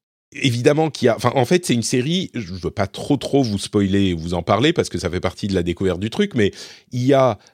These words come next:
euh, là encore deux, euh, lignes narratives, une qui se passe avant les, ou pendant la pandémie et une qui se,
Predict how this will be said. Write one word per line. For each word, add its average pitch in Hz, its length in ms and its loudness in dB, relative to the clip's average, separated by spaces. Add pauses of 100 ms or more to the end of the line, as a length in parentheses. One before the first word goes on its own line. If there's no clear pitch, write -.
euh, 95 360 2
là 123 200 4
encore 151 640 4
deux, 131 580 4 (320)
euh, 92 220 4
lignes 113 340 2
narratives, 110 720 0
une 190 220 2
qui 143 160 -6
se - 100 -8
passe 117 480 -2
avant 110 480 2 (160)
les, 87 800 0
ou 113 140 -2
pendant 117 500 2 (300)
la 90 100 2
pandémie 95 400 0
et 117 140 0
une 139 120 0
qui - 200 -8
se, - 60 -8